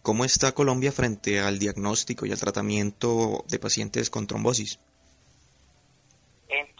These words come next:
Speaker 2: nosotros estamos en buenas condiciones respecto al resto de países. Eh, incluso tenemos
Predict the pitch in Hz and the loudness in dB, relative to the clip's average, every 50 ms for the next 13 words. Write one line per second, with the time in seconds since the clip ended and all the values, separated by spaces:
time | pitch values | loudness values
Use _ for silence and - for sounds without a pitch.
0 | - 151 139 147 151 - 202 202 254 269 277 247 - - 156 151 165 196 202 202 | -16 -10 -8 -6 -4 -4 -4 -4 -4 -4 -4 -4 -2 -2 -2 0 -2 -2 -2 -2
1 | 151 135 - 139 143 143 156 180 180 - 180 156 135 123 - - 120 123 143 160 | -4 -6 -4 -4 -2 -2 -2 -2 -2 -4 -4 -6 -6 -8 -10 -8 -6 -4 -4 -2
2 | 165 139 - - - 123 - - 110 101 107 107 120 139 143 139 - - 151 156 | -4 -4 -6 -6 -10 -10 -8 -4 -4 -4 -2 -2 -2 -2 -2 -4 -4 -4 -4 -4
3 | 156 - - 113 107 113 113 - - 139 139 139 - - _ _ _ _ _ _ | -2 -2 -4 -4 -4 -6 -8 -12 -12 -10 -10 -12 -12 -16 _ _ _ _ _ _
4 | _ - 117 117 113 113 113 110 107 110 110 107 107 104 104 104 - _ _ 131 | _ -4 -2 0 0 0 -2 -2 -4 -4 -4 -4 -4 -6 -8 -10 -12 _ _ -8
5 | 127 123 - 127 135 139 131 - 160 - 151 123 113 113 123 135 147 147 | -8 -8 -8 -8 -10 -8 -6 -6 -6 -4 -4 -4 -4 -4 -4 -4 -4 -4